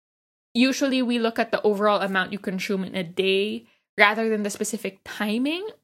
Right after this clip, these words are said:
unless you are an athlete, of course, you have, like, a very specific regimen because that's part of, like, your whole training and you're training all day. But for the average healthy individual,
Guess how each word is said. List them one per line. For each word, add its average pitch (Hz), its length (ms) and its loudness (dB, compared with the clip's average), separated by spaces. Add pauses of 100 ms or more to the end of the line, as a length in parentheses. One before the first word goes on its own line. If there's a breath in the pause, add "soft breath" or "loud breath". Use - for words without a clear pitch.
(180)
unless 240 380 4
you 285 80 0
are 254 80 2
an 233 120 -2
athlete, 196 400 -2
of 185 160 -6
course, 185 220 -4
you 202 60 -4
have, 190 120 -2
like, 185 220 -8 (100)
a 214 60 0
very 196 260 2
specific 190 420 -8
regimen 180 460 -4
because 180 420 -6 (440)
that's - 120 -6
part 196 200 4
of, 185 60 -2
like, 180 160 -4
your 185 100 -4
whole 190 180 -2
training 175 320 -4
and 170 80 -8
you're 175 100 -8
training 180 320 -6
all 175 140 -8
day. 202 300 0 (840)
But 220 220 4
for 226 140 2
the 214 80 4
average 240 300 4
healthy 214 240 0
individual, 240 680 0